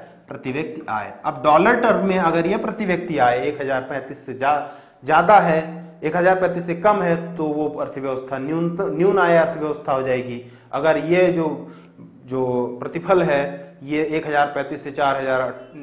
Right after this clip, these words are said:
छियानवे के बीच में आता है तो मध्यम आय वर्ग अर्थव्यवस्था हो जाएगी। अगर चार हजार छियानवे से बारह हजार अट्ठासी के बीच में आता है तो ये उच्च आय अर्थ-, अर्थव्यवस्था हो जाएगी। लेकिन जो प्रति व्यक्ति आय है ये भी थोड़ा भ्रामक है।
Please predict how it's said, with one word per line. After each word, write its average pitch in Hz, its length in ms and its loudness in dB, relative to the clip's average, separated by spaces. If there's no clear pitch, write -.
छियानवे 151 380 -4
के 156 140 -6
बीच 147 220 -8
में 139 120 -6
आता 123 300 -2
है 113 260 -8
तो 135 560 -4
मध्यम 185 340 -2
आय 175 160 4
वर्ग 156 220 0
अर्थव्यवस्था 143 520 -2
हो 131 100 -2
जाएगी। 117 340 -4
अगर 120 160 -4
चार 139 260 -2
हजार 135 180 -2
छियानवे 135 440 -6
से 131 120 -8
बारह 127 240 0
हजार 123 240 -2
अट्ठासी 127 400 -6
के 147 140 -8
बीच 135 200 -8
में 127 120 -8
आता 117 220 -6
है 113 120 -6
तो 113 180 -12
ये 110 260 -10
उच्च 226 220 -4
आय 143 180 4
अर्थ-, 131 300 -4
अर्थव्यवस्था 117 520 -10
हो 104 160 -6
जाएगी। 104 400 -10
लेकिन 247 640 2
जो 175 160 -6
प्रति 220 420 -4
व्यक्ति 277 340 -2
आय 143 220 4
है 117 440 -6
ये 165 120 -2
भी 226 120 0
थोड़ा 226 240 4
भ्रामक 190 480 0
है। - 120 -12